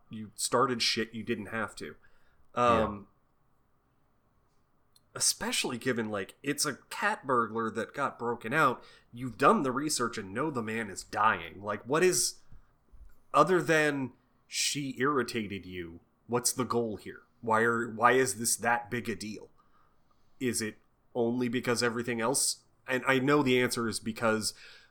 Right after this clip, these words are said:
because of the Ned and Betty situation happening so publicly, like, he felt like he needed a win out of something, and this is how he was gonna get it. And it's like, that's, that's abuser talk, my dude.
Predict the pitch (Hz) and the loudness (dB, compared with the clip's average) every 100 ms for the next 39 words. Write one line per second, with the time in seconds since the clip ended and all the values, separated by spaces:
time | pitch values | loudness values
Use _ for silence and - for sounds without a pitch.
0 | - 120 160 143 123 117 120 117 110 120 | -6 2 4 4 2 4 6 6 4 -4
1 | - 110 107 101 98 95 - _ _ - | -4 -4 -4 -4 -6 -10 -16 _ _ 2
2 | 143 131 113 - 110 117 107 101 110 95 | 4 4 0 -2 -2 -4 -4 -4 -6 -8
3 | 95 104 101 98 92 92 90 _ _ _ | -4 -4 -4 -6 -8 -10 -14 _ _ _
4 | _ _ _ _ _ _ _ _ _ _ | _ _ _ _ _ _ _ _ _ _
5 | - - 127 - - 113 107 107 107 101 | -2 2 4 10 10 10 4 -2 -4 -4
6 | 95 90 113 101 120 107 107 110 107 104 | -6 -6 -10 2 4 4 -2 -8 -10 -8
7 | 98 92 92 107 98 92 90 101 - - | -6 -8 -6 -6 -6 -8 -8 -2 0 2
8 | 127 110 98 92 90 95 110 - 98 87 | 2 0 -6 -6 -8 -8 -8 -6 -8 -10
9 | 95 - 90 - 104 98 85 - 104 - | -12 -10 -10 -8 -6 -6 -6 -10 -10 -6
10 | 107 - 117 - - - - - - _ | -6 -4 -4 -4 -8 -10 -16 -20 -20 _
11 | - 117 226 - - _ _ _ _ _ | -2 0 2 -2 -4 _ _ _ _ _
12 | _ _ - 110 95 110 214 120 110 123 | _ _ -2 -2 -2 -4 -2 -2 0 2
13 | 104 - 107 92 92 120 160 123 | 2 0 -6 -8 -6 -4 -4 -8